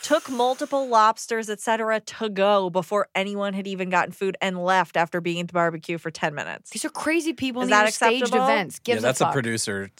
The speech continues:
Speaker 3: being
Speaker 2: Yeah.
Speaker 3: like, "This'll be nuts."
Speaker 2: I'm sure there are entitled women, but if you took two, if you were gonna eat, the point of a cookout shouldn't be whoever gets there first. If you, there were en-,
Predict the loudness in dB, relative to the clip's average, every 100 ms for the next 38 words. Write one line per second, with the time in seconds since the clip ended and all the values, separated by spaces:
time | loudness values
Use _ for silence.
0 | -10 -4 -2 0 0 0 -2 -6 -4 -8
1 | -8 -6 -6 -4 -4 -2 -2 0 0 2
2 | 2 2 0 0 0 -2 -4 -4 -4 -4
3 | -6 -8 -8 -6 -6 -6 -6 -4 -2 0
4 | 0 -2 -4 -4 -2 -4 -4 -8 -10 -20
5 | -20 _ -4 -4 -2 0 2 0 0 0
6 | 4 2 2 -2 -2 -2 -2 -2 -4 -4
7 | 0 2 2 2 0 0 2 4 4 2
8 | 0 -8 -20 _ _ _ _ -2 0 -2
9 | -4 2 4 4 2